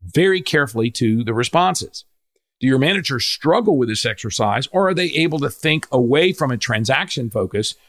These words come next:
to a goal and dream focus, right? So, y-, you know, I, I mentioned earlier in the podcast, my, uh, s-, stretch lab, and I,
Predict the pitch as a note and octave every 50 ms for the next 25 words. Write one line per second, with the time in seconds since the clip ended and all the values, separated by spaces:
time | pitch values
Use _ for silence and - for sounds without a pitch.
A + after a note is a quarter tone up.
0 | _ _ _ _ _ _ - F3+ F3+ D#3 B2+ G#2 B2+ A2 A2 A#2 A#2 A#2 C3+ C#3
1 | C#3 A#2 C3 D3+ E3+ F#3+ F#3+ D#3+ A#2 G2+ - _ _ _ _ _ - F#2+ D2+ -
2 | - - - - - _ _ _ - - A#2+ D3+ E3+ - - - - - - _
3 | - - F3+ E3 D#3+ D3 F3+ F#3+ F#3 - F#3 G3 F#3+ D#3+ C#3+ C#3 C#3 C3 - -
4 | C#3+ C#3+ D#3 E3+ - - D3+ C3 B2+ C3+ C#3+ D#3+ D3+ C#3 B2 A#2+ A#2+ A2+ - -
5 | C#3+ E3+ E3+ - - G#2+ G2 G2+ A2 - - A2+ A2+ A2+ A2 A2 G#2+ G#2+ G#2 -
6 | - - - _ _ - B2 A#2+ G#2 - A#2+ A#2 - - - - - - A#3+ A#3+
7 | - C3 G2+ - G#2 G#2+ B2 B2+ B2 A#2 A2+